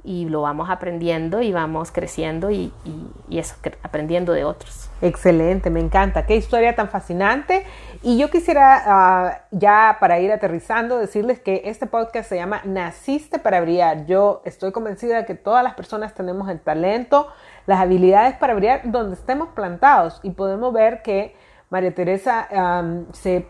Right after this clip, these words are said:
Speaker 2: planteó ir por todos lados, ¿verdad? <laughs> Y ha brillado por donde ha ido. Y yo quisiera que nos dejara un mensaje final para las personas que nos escuchan en este podcast, ah, en relación a Naciste para Brillar. ¿Cómo lo ve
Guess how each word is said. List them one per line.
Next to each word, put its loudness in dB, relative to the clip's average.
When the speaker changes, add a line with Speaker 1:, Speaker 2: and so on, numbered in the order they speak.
Speaker 2:
planteó 4
ir 0
por 0
todos 0
lados, 0
¿verdad? 0
<laughs> -8
Y 6
ha 6
brillado 2
por -6
donde -2
ha 0
ido. -2
Y -4
yo -2
quisiera -6
que -8
nos -6
dejara -2
un -4
mensaje -4
final -6
para 4
las -2
personas -10
que -12
nos -10
escuchan -10
en -8
este -14
podcast, -4
ah, 2
en -2
relación 0
a -6
Naciste -6
para -8
Brillar. -6
¿Cómo 0
lo 2
ve -2